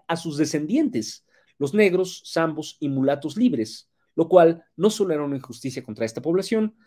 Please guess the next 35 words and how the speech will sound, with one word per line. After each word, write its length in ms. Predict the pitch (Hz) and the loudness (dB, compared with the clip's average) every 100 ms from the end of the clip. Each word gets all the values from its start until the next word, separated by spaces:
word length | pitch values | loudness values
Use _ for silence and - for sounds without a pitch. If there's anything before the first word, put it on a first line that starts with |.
| _ | _
sino 320 | - 247 233 | -2 0 2
que 80 | 214 | 2
reducía 480 | 190 170 165 - 269 | 2 0 -2 -4 -4
radicalmente 880 | 196 175 143 160 147 131 120 135 - | 0 0 0 -2 -2 -2 -4 -8 -6
el 160 | 131 127 | -6 0
peso 260 | 214 214 | 0 0
electoral 560 | 160 123 127 127 147 - | -4 -2 -2 0 -2 -6
de 140 | - 123 | -6 -4
las 320 | 120 - _ - | -4 -8 _ -4
provincias 560 | - 143 180 170 135 | 0 0 -2 -4 -6
americanas 640 | 135 147 170 160 - - - _ _ - | -6 -8 -6 -6 -6 -12 -20 _ _ -8
en 100 | 131 | -4
el 80 | 123 | -2
gobierno 380 | 123 123 127 117 | 0 0 2 2
del 100 | 107 | -2
imperio, 480 | 104 104 92 92 - _ _ _ _ | -2 -4 -4 -10 -18 _ _ _ _
pues 160 | 170 170 | -2 0
en 80 | 156 | 0
lugares 320 | 143 147 151 | 2 0 0
como 220 | 170 170 | -4 -4
Cuba, 340 | 202 139 143 - _ | 0 0 -2 -6 _
las 120 | 185 175 | -6 0
personas 400 | 165 - 165 139 | 0 0 -2 -2
de 60 | |
ascendencia 440 | 117 117 127 131 127 | -6 -4 -2 -2 -6
africana 600 | 123 143 135 139 - _ | -4 -2 -2 -4 -10 _
constituían 560 | 151 139 127 131 135 | -8 -8 -4 0 2
más 220 | 131 131 131 | 0 -2 -2
de 60 | |
la 100 | 117 | -4
mitad 240 | 104 113 107 | -4 -4 -2
de 60 | |
la 120 | 104 | -4
población. 540 | - 196 90 185 175 104 _ _ _ _ _ _ _ _ - | -6 -8 -10 -14 -20 -20 _ _ _ _ _ _ _ _ -12
Así, 400 | - 185 202 | -6 -2 -4